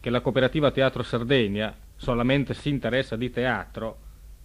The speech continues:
e, e riesce ad avere un contributo di oltre dieci milioni all'anno, dico,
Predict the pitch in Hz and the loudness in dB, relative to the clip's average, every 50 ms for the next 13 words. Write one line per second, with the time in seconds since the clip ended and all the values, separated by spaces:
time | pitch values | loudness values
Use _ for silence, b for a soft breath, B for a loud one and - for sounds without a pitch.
0 | - - - - - 123 113 - 117 113 110 98 110 107 110 127 143 147 139 - | -20 -20 -20 -12 -12 -12 -10 -10 -10 -10 -10 -10 -8 -2 2 4 4 4 2 2
1 | 127 123 127 123 143 139 127 117 - - 117 - 117 120 123 135 139 - 113 101 | 2 2 2 4 4 2 2 2 0 -2 -4 -4 -4 -4 -2 -4 -4 -4 -6 -4
2 | 107 117 131 123 - 113 113 120 131 127 - - 123 135 135 139 143 143 156 160 | -2 0 0 0 -2 -4 -2 -2 -2 -2 -2 -2 -4 -2 0 0 0 0 0 0
3 | 139 131 131 147 135 113 98 95 - - 110 | 0 2 2 2 0 -2 -4 -6 -10 -12 -12